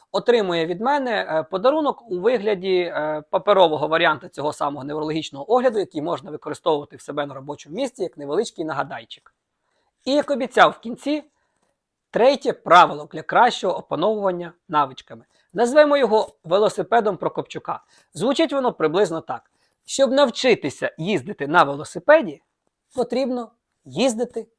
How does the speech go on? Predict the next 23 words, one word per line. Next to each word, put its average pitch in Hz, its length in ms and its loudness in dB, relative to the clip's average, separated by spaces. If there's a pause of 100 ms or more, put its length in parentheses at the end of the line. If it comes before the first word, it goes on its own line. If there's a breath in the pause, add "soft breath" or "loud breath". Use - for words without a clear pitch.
(140)
на 156 160 2
велосипеді. 147 640 -8 (280 soft breath)
Тому 240 340 0
беремо 185 360 6
до 165 120 -2
рук 165 160 -4
наші 160 300 -6
неврологічні 147 560 -6
молоточки, 185 640 -2 (380)
не 196 180 2
соромимось 214 600 6
обстежувати 147 680 -2
хворих 269 560 2 (460)
і 214 260 0
спостерігаємо, 262 1040 4
як 165 140 0
з - 60 -18
кожним 156 400 2
днем 147 300 -2
наша 139 260 -10
навичка 139 480 0
неврологічного 139 640 -10
огляду 214 380 2